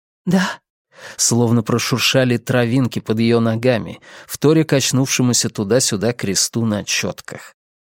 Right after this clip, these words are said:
Элиза победно улыбнулась. "Любит ли он меня и сейчас?" прошептала она и прерывисто вздохнула.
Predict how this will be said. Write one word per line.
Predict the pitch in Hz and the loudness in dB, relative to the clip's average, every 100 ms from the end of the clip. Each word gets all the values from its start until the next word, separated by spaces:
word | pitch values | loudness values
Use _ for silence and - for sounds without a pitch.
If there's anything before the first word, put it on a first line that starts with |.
| _ _ - | _ _ -4
Элиза | 113 98 104 120 147 | -2 0 0 0 -2
победно | - 156 135 104 98 117 | 0 -2 2 0 2 0
улыбнулась. | 117 127 110 - - - - - _ _ _ _ _ _ _ _ _ _ _ _ _ - | 2 0 0 -4 -8 -8 -8 -10 _ _ _ _ _ _ _ _ _ _ _ _ _ 2
"Любит | 220 202 220 | 4 4 2
ли | 220 226 | 4 4
он | 226 | 6
меня | 226 220 226 | 6 6 6
и | 226 | 4
сейчас?" | - 220 - - 254 185 - - - - - - | 2 0 0 2 2 2 -2 -6 -16 -20 -10 -4
прошептала | 110 - 110 - 117 113 110 | 0 0 -2 0 2 4 2
она | 104 139 143 - - | 2 0 0 -4 -14
и | - 135 | -4 0
прерывисто | 139 143 131 160 175 165 - | 2 2 4 4 2 2 0
вздохнула. | 151 135 127 139 - 139 95 - - | -2 -2 -2 -2 -2 -2 -2 -6 -16